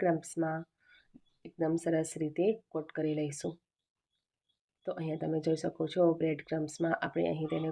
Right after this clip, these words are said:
કોટ કરી રહ્યા છીએ. આ નગેટ્સ તમે કોટ કરીને પણ ફ્રીઝરમાં ફ્રીઝ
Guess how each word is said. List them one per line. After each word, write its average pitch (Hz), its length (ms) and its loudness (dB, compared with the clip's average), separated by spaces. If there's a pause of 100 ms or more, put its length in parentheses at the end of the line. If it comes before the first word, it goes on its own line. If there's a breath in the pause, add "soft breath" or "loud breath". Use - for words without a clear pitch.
(100)
કોટ 160 240 0
કરી 175 200 4
રહ્યા 185 360 6
છીએ. 240 160 6 (400 loud breath)
આ 220 120 4
નગેટ્સ 175 420 4
તમે 180 280 6
કોટ 208 260 6
કરીને 208 360 8
પણ 190 380 4
ફ્રીઝરમાં 175 600 8
ફ્રીઝ 170 260 6